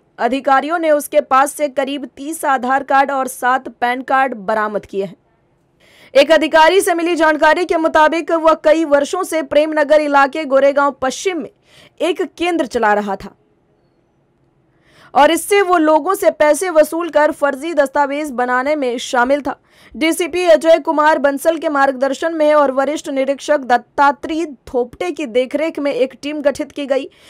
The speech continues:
और पीएसआई राम वैष्णव ने अपनी टीम के साथ रविवार को केंद्र पर छापा मारा। अधिकारी ने कहा कि एक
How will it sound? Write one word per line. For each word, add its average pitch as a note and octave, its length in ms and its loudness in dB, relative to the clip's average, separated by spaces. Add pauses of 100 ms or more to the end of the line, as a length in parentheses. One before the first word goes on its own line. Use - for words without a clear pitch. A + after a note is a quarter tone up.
(160)
और C#4 180 4
पीएसआई D#4+ 680 0
राम C#4+ 300 2
वैष्णव C4+ 440 -2
ने D#4 100 -2
अपनी C#4+ 280 -2
टीम D#4 280 -8
के C#4+ 140 0
साथ C4+ 300 0
रविवार C4 440 -2
को C#4 140 -4
केंद्र C4 340 -6
पर A#3+ 240 -2
छापा A3 440 -4
मारा। F#3+ 220 -6 (960)
अधिकारी D4 460 2
ने E4 120 0
कहा D#4 280 4
कि D#4 280 -4 (100)
एक D4+ 280 -2